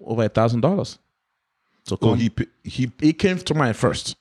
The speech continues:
Speaker 2: Okay, he came to yours first. Okay.
Speaker 1: Yeah, from Chicago. I flew him down, put him on United, good hotel and everything. I gave him a thousand. Guess how much he gave me when I went there? Seventy-five dollars.
Speaker 2: No way.
Speaker 1: I'm
Speaker 2: He was
Speaker 1: telling
Speaker 2: like,
Speaker 1: you.
Speaker 2: "You performed for ten,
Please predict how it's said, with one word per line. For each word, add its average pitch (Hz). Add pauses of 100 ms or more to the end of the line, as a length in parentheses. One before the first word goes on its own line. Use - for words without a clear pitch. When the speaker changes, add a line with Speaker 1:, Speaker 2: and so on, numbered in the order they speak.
Speaker 2:
Okay, 117
he 104
came 117
to 95
yours 82
first. 92
Okay. 90
Speaker 1:
Yeah, 107
from 110
Chicago. 117
I 101
flew 135
him 123
down, 117
put 120
him 113
on 98
United, 110
good 113
hotel 104
and 101
everything. 104
I 104
gave 104
him 101
a 98
thousand. 127 (720)
Guess 139
how 135
much 127
he 110
gave 135
me 101
when 104
I 92
went 98
there? 90 (580)
Seventy-five 131
dollars. 180 (260)
Speaker 2:
No 107
way. 92
Speaker 1:
I'm 104
Speaker 2:
He 113
was 107
Speaker 1:
telling 107
Speaker 2:
like, 101
Speaker 1:
you. 285
Speaker 2:
"You 107
performed 110
for 98
ten, 110